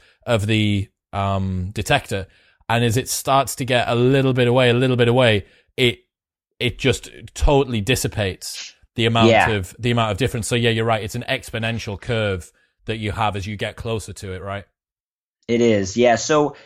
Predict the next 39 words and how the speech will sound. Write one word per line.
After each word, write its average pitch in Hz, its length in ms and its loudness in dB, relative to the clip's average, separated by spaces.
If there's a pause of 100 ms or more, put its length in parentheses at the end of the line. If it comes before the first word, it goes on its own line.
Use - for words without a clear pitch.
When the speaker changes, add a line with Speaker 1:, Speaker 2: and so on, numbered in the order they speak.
(120)
Speaker 2:
like, 113 300 2
Ben 143 180 4
Greenfield, 127 500 0
for 110 120 -4
example, 101 420 -4
he 139 380 0
has, 127 340 2
he 139 120 -10
calls 139 280 2
his 135 140 -6
house 123 240 2
a 113 40 -8
dumb 120 320 2
home 92 380 -2
rather 98 240 0
than 95 180 -2
a 90 40 -2
smart 104 440 0
home 80 340 -4 (240)
because 113 260 -2
he's 123 140 -2
had 123 360 4
this 117 140 -6
guy 113 160 2
named 101 200 -2
Brian 110 400 0
Hoyer, 104 440 -2
who 107 160 -2
would 104 120 -4
probably 165 460 0
be 120 140 -4
someone 117 380 2
you 110 100 0
might 107 160 0
really 104 240 -2
like 101 240 0
to - 80 -10
interview, 95 480 -4 (320)
uh, 98 220 4